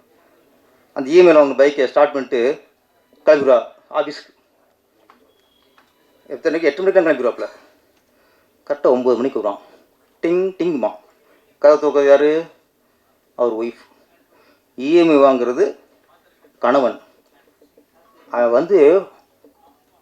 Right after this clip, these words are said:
அவன், அவன் பண்ற டார்ச்சரா இருக்கும்ல உங்களுக்கு. அது பேசுற தோரணை இருக்கும்ல. அவன் ஆதவன் மாதிரி தான் பேசுறதுலாம் அப்படியே இருக்கும். "எங்க உங்க, எங்க உங்க புருஷன்? ஆ,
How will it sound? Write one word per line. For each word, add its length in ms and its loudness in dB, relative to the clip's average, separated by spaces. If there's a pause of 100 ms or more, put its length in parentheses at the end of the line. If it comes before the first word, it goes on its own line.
(840)
அவன், 300 -6
அவன் 200 -6
பண்ற 160 -2 (120)
டார்ச்சரா 300 -4
இருக்கும்ல 240 -6
உங்களுக்கு. 300 -14 (2500)
அது 140 -12
பேசுற 220 -4
தோரணை 280 2
இருக்கும்ல. 320 -4 (1300)
அவன் 200 -4
ஆதவன் 260 0
மாதிரி 160 0
தான் 220 0
பேசுறதுலாம் 360 -4
அப்படியே 200 -4
இருக்கும். 240 -10 (840)
"எங்க 180 -6
உங்க, 140 -6 (100)
எங்க 140 -6
உங்க 140 -6
புருஷன்? 400 -16 (1120)
ஆ, 60 -6